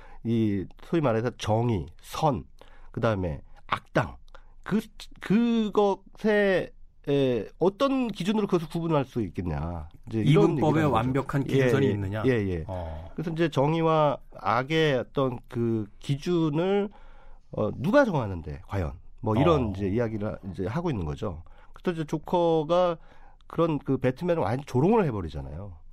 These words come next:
Speaker 2: 그렇죠.
Speaker 1: 예. 그래서 저 다크나이트 시리즈에서 대단히 이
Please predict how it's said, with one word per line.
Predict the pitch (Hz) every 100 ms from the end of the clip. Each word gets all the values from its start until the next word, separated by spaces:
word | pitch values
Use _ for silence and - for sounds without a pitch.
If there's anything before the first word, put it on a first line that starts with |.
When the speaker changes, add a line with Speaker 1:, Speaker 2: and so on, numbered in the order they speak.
| - -
Speaker 2:
그렇죠. | - 143 110 -
Speaker 1:
예. | 101 98 87 80 -
그래서 | 139
저 | 143 139 117 - - -
다크나이트 | 110 117 180 175 165 170
시리즈에서 | - 156 151 156 151 143 139 143
대단히 | 120 123 139 139 135 147 143 135 120 - -
이 | 107 104 98 87 127